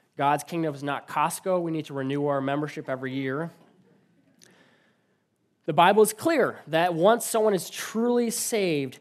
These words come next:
then he or she is saved. That there's, in the, one of the most amazing things is that no, there's nothing that even we can do to lose that status of saved.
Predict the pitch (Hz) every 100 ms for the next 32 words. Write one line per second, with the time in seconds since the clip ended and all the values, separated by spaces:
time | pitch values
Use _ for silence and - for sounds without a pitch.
0 | _ 170 160 151 208 190 175 - 170 170
1 | 160 143 135 - 190 147 107 - - _
2 | _ _ _ - 156 151 - 190 165 185
3 | 196 196 180 175 - 170 180 170 165 147
4 | 170 185 180 196 180 160 151 160 - -
5 | - 160 185 170 170 160 165 208 - 226
6 | 202 180 190 196 180 147 147 226 240 -
7 | 180 160 156 151 147 139 147 147 147 135
8 | 123 - - 131 127 113 101 - 113 95
9 | - _ -